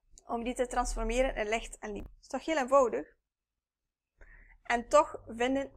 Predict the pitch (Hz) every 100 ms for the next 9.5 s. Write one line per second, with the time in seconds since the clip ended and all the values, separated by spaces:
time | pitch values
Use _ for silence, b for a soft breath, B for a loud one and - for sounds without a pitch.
0 | - 208 247 311 294 - - 226 247 254
1 | 254 - 214 220 - 226 190 202 - -
2 | _ b b 285 339 - 254 240 240 220
3 | 226 254 277 254 - 214 277 - 226 226
4 | 226 233 233 226 220 214 220 214 208 208
5 | - - - - _ - 254 269 277 233
6 | 233 233 262 294 - 254 262 262 247 254
7 | 202 208 196 202 165 170 - 240 269 -
8 | - _ - 254 294 269 220 240 247 -
9 | 220 202 190 - 247